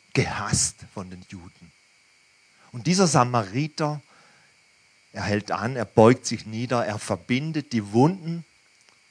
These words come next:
von diesem Mann, er pflegt ihn, er hebt ihn hoch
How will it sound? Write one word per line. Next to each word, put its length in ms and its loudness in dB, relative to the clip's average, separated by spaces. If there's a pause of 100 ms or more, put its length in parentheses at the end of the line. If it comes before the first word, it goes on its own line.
(360)
von 180 -10
diesem 360 -8
Mann, 340 -2
er 140 -8
pflegt 580 -2
ihn, 100 -8
er 60 0
hebt 260 0
ihn 140 -12
hoch 440 0